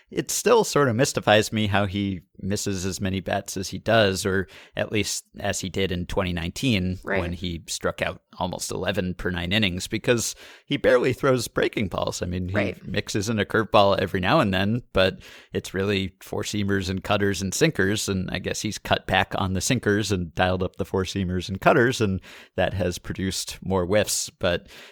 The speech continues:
Speaker 1: still, <laughs> it seems like it's hard to strike out as many as he does, throwing as few off-speed pitches as he does. So that's pretty impressive. And, you know, aside from the Tommy John surgery, he's been dependable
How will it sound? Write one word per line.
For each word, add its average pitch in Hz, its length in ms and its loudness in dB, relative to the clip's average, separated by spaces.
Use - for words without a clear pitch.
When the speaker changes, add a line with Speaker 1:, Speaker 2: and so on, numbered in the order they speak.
Speaker 1:
still, 101 460 4
<laughs> - 60 -2
it 123 200 -2
seems - 460 -4
like 107 180 0
it's - 200 -4
hard 104 260 2
to 101 100 -2
strike - 300 0
out 98 120 4
as 92 220 -4
many 95 220 -2
as 90 140 -6
he - 100 -8
does, 104 360 2
throwing 90 520 -2
as 90 280 -2
few 95 360 -2
off-speed 90 460 -4
pitches - 560 -4
as 87 200 -4
he - 100 -8
does. 95 260 -4
So 101 300 0
that's - 180 -4
pretty 160 200 0
impressive. 151 600 2
And, 110 400 0
you 123 80 -6
know, 117 160 -2
aside 104 340 -2
from 107 200 0
the 107 280 0
Tommy 110 220 0
John 104 240 0
surgery, 104 440 -2
he's 98 240 -4
been 104 320 2
dependable 143 560 4